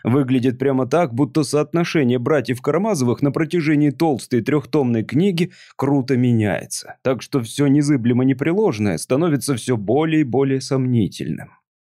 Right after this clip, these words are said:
Святой Алеша становится все более и более светским человеком, его светские братья делаются все более святыми,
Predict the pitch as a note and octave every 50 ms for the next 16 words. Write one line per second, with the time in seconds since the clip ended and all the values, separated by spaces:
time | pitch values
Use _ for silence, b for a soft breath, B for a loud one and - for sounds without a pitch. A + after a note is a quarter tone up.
0 | _ _ _ _ - - - B2+ D3 D#3+ D#3 D#3+ F3 F3+ F3+ F3+ F3+ F#3+ A3+ A#3
1 | G#3+ G3+ - - F2 E2+ - - C3 C#3+ E3 G3 G3 F3+ - - D3+ C#3 A#2+ -
2 | C#3 C#3 A#2+ A2+ D3+ D#3+ D3+ C#3 C3+ B2+ A#2 D3+ D3+ C#3 B2 A2 - A#2 A#2+ -
3 | C3+ - - - B2 B2 - - B2+ A#2 A#2 A2 F#2 F2 A2+ E3 F3+ - G3 F3+
4 | D3+ B B B B B - A2+ C3+ C#3 C#3 C3+ - - C3+ D3 C#3 A#2+ - -
5 | A#2+ G#2 F#2 - C3 D#3+ F3 - F3+ E3+ C3 C3 B2+ B2+ C#3+ C3+ - D#3+ C#3+ -
6 | - C#3+ C3 A2+ B2 B2+ B2 C3+ C#3 C3+ - C#3 D#3+ E3+ - A3 G#3+ F#3+ B2+ A#1
7 | - - -